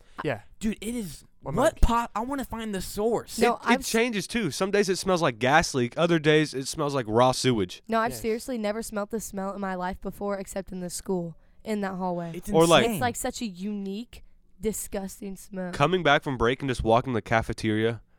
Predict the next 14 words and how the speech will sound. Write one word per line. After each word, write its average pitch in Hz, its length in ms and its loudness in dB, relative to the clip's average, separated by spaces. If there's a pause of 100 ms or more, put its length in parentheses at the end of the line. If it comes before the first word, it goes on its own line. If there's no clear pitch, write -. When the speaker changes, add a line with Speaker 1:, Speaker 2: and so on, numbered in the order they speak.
(140)
Speaker 4:
that 170 160 2
place 220 340 4
stinks. - 880 -2 (580)
Speaker 3:
Oh, 202 140 -4
it 202 100 -2
reeks. 190 800 -6
Speaker 4:
Like, 139 160 0
you 214 80 2
get 208 140 8
a 139 40 10
whiff, 135 360 6
it's 135 120 -2
like, 95 140 0
"Oof." 101 440 -10